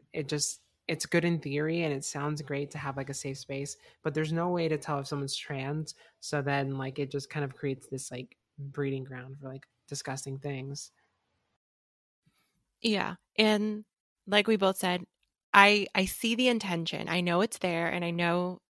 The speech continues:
Speaker 2: the people that created it wanted to help. But like you said, there's literally no safeguard, or there's no way to prove who's trans or who identifies as what, because you just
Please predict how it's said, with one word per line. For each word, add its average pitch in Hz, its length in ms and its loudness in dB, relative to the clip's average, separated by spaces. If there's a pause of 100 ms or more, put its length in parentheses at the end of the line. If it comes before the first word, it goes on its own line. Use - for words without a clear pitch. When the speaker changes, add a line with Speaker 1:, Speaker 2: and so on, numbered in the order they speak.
(140)
Speaker 2:
the 190 80 -6
people 180 240 -4
that - 160 -6
created 175 340 -4
it 180 180 0
wanted 165 460 -2
to - 80 -8
help. 175 600 -4 (540)
But 190 420 6
like 175 260 2
you 185 80 2
said, 151 240 0
there's 180 340 2 (160)
literally 214 460 2
no 180 680 4
safeguard, 240 680 2
or 190 140 0
there's 185 220 2
no 180 180 0
way 190 140 0
to 175 80 0
prove 165 540 0 (320)
who's 247 240 2
trans 180 480 0
or 170 320 -2 (100)
who 196 180 2
identifies 175 500 -2
as 170 140 -6
what, 160 280 2
because 165 420 -6 (560)
you 170 140 -2
just 170 240 -2